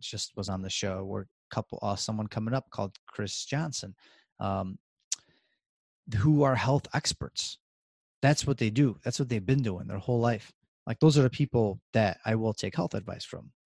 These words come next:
Um, I'm not gonna sit over here and preach. Uh, I will give tips. I will, I will talk about things that work, but I won't talk about,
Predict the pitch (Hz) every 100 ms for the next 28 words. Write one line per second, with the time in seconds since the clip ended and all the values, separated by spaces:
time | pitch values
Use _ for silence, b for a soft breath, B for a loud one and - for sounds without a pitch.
0 | _ _ _ _ _ 110 101 92 90 -
1 | 117 117 104 107 117 107 107 107 101 -
2 | 127 120 - - B B 101 - 131 131
3 | 117 107 - 165 - 104 107 113 110 110
4 | 113 - 104 - 110 101 87 98 127 160
5 | - 101 104 107 - - 104 - 98 92